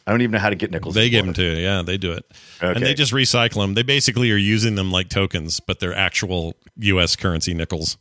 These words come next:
Speaker 2: that they use in this place. It's
Speaker 1: Right.
Speaker 2: really great. Nickelcades are great. They have all these amazing old machines in really great condition. If you ever get a chance to go to one, um, I'm sure there's equivalents in other states, but we really like Nickelcades here. They're cool.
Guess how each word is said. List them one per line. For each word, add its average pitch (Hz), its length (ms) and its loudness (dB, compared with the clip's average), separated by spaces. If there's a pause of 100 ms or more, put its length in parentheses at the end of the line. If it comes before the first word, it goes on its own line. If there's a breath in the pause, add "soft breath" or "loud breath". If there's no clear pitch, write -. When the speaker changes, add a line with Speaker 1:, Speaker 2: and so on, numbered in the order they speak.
(400 soft breath)
Speaker 2:
that 90 100 -6
they 92 80 2
use 85 160 2
in 87 60 -4
this 82 100 -2
place. 85 160 -2
It's 98 120 4
Speaker 1:
Right. 92 100 0
Speaker 2:
really 185 160 4
great. 123 200 2
Nickelcades 147 440 0
are 117 40 2
great. 131 200 2
They 120 80 2
have 110 100 2
all 123 160 2
these 120 140 4
amazing 113 440 2
old 110 140 2
machines 107 340 0
in 101 200 0
really 110 180 2
great 104 220 0
condition. 98 500 -2 (460 soft breath)
If - 80 -2
you 110 40 4
ever 107 100 2
get 107 120 2
a 90 40 -4
chance 101 240 2
to 101 100 -2
go 92 160 2
to 92 40 2
one, 90 400 0 (540)
um, 82 420 -2
I'm 101 120 0
sure 110 160 4
there's 92 220 2
equivalents 92 560 0
in - 60 -2
other 82 140 0
states, 90 340 2
but - 220 -6 (140)
we 90 180 -4
really 87 180 -2
like 82 200 -6
Nickelcades 90 500 -6
here. - 160 -2
They're - 100 -4
cool. - 280 -4